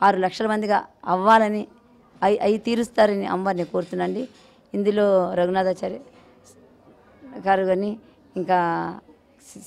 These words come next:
సాయిరామ్ గారు కానీ, మిగిలిన స్నేహితులు కానీ,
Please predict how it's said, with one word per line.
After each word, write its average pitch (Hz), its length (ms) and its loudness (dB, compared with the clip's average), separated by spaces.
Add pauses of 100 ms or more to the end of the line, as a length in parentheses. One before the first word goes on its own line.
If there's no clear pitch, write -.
సాయిరామ్ 190 400 2
గారు 180 140 0
కానీ, 180 360 -4 (460)
మిగిలిన 185 760 -2 (720)
స్నేహితులు 196 460 -4 (260)
కానీ, 185 280 -2